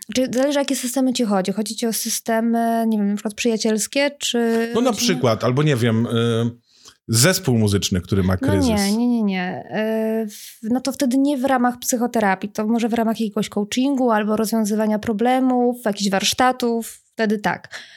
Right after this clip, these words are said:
Speaker 1: Ale na psychoterapię nie. Czasem doprasza się kogoś z bliskich,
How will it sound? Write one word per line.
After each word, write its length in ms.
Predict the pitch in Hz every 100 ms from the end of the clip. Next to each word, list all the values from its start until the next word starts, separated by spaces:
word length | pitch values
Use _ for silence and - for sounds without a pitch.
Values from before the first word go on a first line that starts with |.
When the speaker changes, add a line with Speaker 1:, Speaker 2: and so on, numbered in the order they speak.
| - _
Speaker 1:
Ale 160 | 233 262
na 120 | 254
psychoterapię 720 | - 262 247 240 220 214 226
nie. 440 | 220 220 196 214 262
Czasem 340 | 285 302 311 254
doprasza 420 | 240 262 269 269
się 140 | 240
kogoś 580 | 240 220 202 208 277 277
z 100 | 220
bliskich, 720 | 214 214 208 - 240 302 330